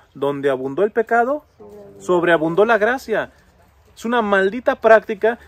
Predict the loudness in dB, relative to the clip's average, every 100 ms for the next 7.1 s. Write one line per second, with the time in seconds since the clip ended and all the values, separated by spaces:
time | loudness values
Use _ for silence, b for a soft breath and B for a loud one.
0 | B -8 -4 -2 -2 -2 -4 -6 -4 0
1 | 2 2 0 4 4 4 2 0 -2 -4
2 | -6 -8 -4 -2 -2 -2 -4 -4 -4 -4
3 | -8 -8 -10 -8 -8 -8 -12 -14 -20 -20
4 | -20 B B 0 0 2 0 2 4 2
5 | 0 -2 0 -2 -2 -2 -2 -4 -10 -8
6 | -8 -8 -12 -8 -6 -6 -6 -6 -6 -10
7 | _